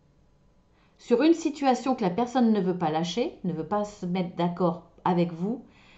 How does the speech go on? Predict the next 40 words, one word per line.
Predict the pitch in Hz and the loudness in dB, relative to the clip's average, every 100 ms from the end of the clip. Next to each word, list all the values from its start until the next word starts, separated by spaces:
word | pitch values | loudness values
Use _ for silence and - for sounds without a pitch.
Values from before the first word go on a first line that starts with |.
| - | -20
c'est | - - 302 | -10 -2 -2
parce | - 262 - - | 2 0 0 -2
que | 233 | 0
derrière, | 202 214 226 247 | 2 2 2 2
il | 180 | 2
y | |
a | 185 | 2
une | 190 | 4
autre | 226 226 196 | 2 -2 -6
raison. | 175 160 151 127 - | -2 -4 -4 -8 -2
Et | 180 | 0
vous | 208 | 0
voulez | 202 214 | 0 0
savoir | 226 190 175 208 208 - | -2 -2 -2 -2 -4 -8
pourquoi. | 254 - - 151 - - - - - | -6 -6 -6 -6 -6 -20 -20 -14 0
Vous | 180 | 2
voulez | 220 226 | 4 2
que | - - | -2 -12
cette | - 185 - | -6 -6 -4
personne | 190 - 185 165 - - - | -6 -2 -2 -2 -4 -12 -10
vous | 160 | -8
dise | 175 190 175 | -4 -4 -4
réellement | - 220 269 233 208 190 - - | -2 2 4 4 2 0 -2 -8
les | 156 165 | -8 -4
raisons, | 165 160 196 302 - - - - | -4 -2 -4 -6 -12 -20 -20 -18
et | 175 | -4
qu'elle | 180 262 | 4 6
ouvre | 330 - | 6 4
son | 320 247 | 0 2
cœur, | 330 330 180 | 2 2 2
hein, | 185 226 | 0 2
qu'elle | 208 180 | 2 2
dise | 202 170 | 0 -2
vraiment, | 165 240 294 247 240 180 | -2 2 4 6 4 2
euh, | 117 | -2
pour, | 170 254 - | -4 -4 0
le | 233 262 | 0 0
pourquoi | 262 - 226 | -2 0 0
du | 185 180 | 2 -2
comment. | 175 240 226 185 240 - | 2 4 4 4 0 -6